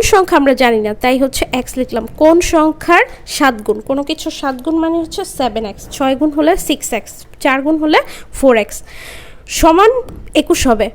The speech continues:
বলেই দিয়েছে সমান, তাই সমান সমান দিলাম। এবার একুশ। এখন সেভেন এক্স সমান সমান একুশ, এটার মানে হচ্ছে তুমি এই এক্সটাকে রেখে সেভেনটাকে ওই সাইডে পাস করবা, কারণ তোমার এক্সের মান বের করতে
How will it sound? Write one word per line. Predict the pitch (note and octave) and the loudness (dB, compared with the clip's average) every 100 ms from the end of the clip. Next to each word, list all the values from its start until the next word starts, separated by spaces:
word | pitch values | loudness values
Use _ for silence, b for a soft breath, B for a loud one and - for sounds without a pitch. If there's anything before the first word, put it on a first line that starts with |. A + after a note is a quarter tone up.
| - | 0
বলেই | C4+ E4+ D4 | 4 6 6
দিয়েছে | A#3+ A3 - B3 | 4 2 0 0
সমান, | - B3+ A#3+ G3 - - | 2 2 2 -2 -4 0
তাই | A#3+ C4+ | 0 0
সমান | C4 C#4 | 0 0
সমান | D4+ C#4+ D4 | 0 0 2
দিলাম। | D#4+ B4 - A#3+ | 2 2 -2 -2
এবার | A3+ - B3+ | -2 -2 -4
একুশ। | A#3 G3+ - B B B B - B3+ | -4 -6 -10 B B B B -4 0
এখন | - D#4 F#4 B B - - | 2 2 2 B B -2 2
সেভেন | C#4+ D4+ F4+ | 4 6 4
এক্স | F#4 - | 2 0
সমান | E4+ D#4+ E4+ | 2 2 2
সমান | F4 E4+ - | 2 2 0
একুশ, | D#4 B3 G#3+ - - | 0 -2 -6 -6 -2
এটার | C4 D#4 D#4+ | 2 4 6
মানে | E4 D#4+ | 6 4
হচ্ছে | E4 - G#4+ G#4+ | 0 2 0 2
তুমি | D4 D4+ D5+ - - - - - - - - - - - - - - - C#4 | 2 4 2 0 -16 -20 -20 -20 -20 -20 -20 -20 -20 -20 -20 -20 -10 0 0
এই | - C#4 | 2 -2
এক্সটাকে | - - D#4+ D#4+ D#4+ B3+ | -2 -2 0 2 2 4
রেখে | D#4+ - E4 A4+ B B - - | 2 4 4 4 B B -6 0
সেভেনটাকে | C4+ C4 C#4 E4 G#4 D4+ | 2 4 2 2 2 4
ওই | E4 | 4
সাইডে | D4 C4+ C#4 | 4 2 2
পাস | A3+ - - | -2 -2 -4
করবা, | A#3 G#3 A3+ B B | -4 -4 -6 B B
কারণ | - C4+ C#4 | 2 2 2
তোমার | D4+ D#4 B4+ - B3 | 2 4 2 0 -4
এক্সের | - D4+ C#4+ | 0 2 4
মান | C#4+ | 2
বের | A#3 G#3 | 0 -2
করতে | - | -6